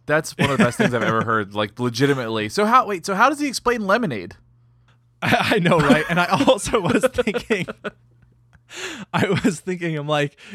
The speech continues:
Speaker 2: "Do you really believe that you're the first person in all of human history? If this had, if this had been true, let's say, like, lemons actually make you invisible. You're the first person in human history to figure this out and try and use it for nefarious reasons.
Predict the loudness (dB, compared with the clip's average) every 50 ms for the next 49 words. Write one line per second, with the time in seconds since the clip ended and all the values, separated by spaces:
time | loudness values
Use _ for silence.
0 | -12 -6 -4 -2 0 0 0 2 2 2 0 0 -2 -2 -4 -4 -4 -6 -8 -8
1 | -6 -6 -6 -6 -6 -8 -8 -6 -6 -4 -4 -6 -6 -6 -6 -6 -6 -6 -6 -4
2 | -2 -2 -2 -4 -4 -6 -8 -8 -8 -8 -8 -8 -8 -8 -8 -8 -8 -8 -6 -6
3 | -6 -8 -8 -8 -8 -8 -6 -6 -8 -8 -10 -8 -8 -8 -4 -2 0 0 0 0
4 | -2 -2 -2 -2 -2 -2 -2 -2 -2 -2 -4 -4 -4 -2 -4 -6 -4 -4 -2 -2
5 | -2 -2 -2 -4 -6 -6 -6 -8 -8 -8 -8 -8 -10 -10 -10 -10 -8 -8 -10 -10
6 | -10 -4 -2 0 0 0 -2 -6 _ -6 -4 -4 -6 -6 -6 -6 -6 -6 -8 -8
7 | -10 -8 -8 -8 -8 -8 -6 -6 -6 -6 -6 -8 -8 -8 -8 -10 -12 -10 -10 -10
8 | -8 -8 -10 -10 -10 -12 -14 -14 -16 -16 -14 -12 -10 -10 -10 -8 -8 -8 -8 -8
9 | -10 -10 -10 -10 -8 -8 -8 -8 -8 -8 -10 -10 -12 -12 -12 -12 -12 -14 -14 -14
10 | -16 -18